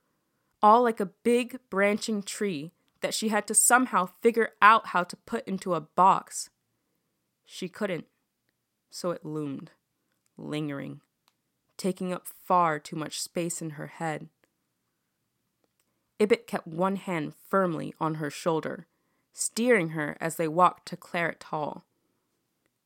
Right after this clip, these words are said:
In silence, they made their way to the same place they'd gone during the Breckwell interrogation.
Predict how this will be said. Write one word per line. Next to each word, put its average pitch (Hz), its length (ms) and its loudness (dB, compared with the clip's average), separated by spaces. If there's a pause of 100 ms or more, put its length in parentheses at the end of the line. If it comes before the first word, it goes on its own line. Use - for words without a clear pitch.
(160)
In 160 140 -4
silence, - 840 -8 (200)
they 170 140 -4
made 165 240 -2
their 170 120 -2
way 180 280 -4
to - 120 -16
the 165 80 -8
same 202 380 -6
place 208 260 -8
they'd 180 300 -8
gone 165 320 -2
during 151 240 -6
the 151 80 -8
Breckwell 160 460 -4
interrogation. 151 880 -12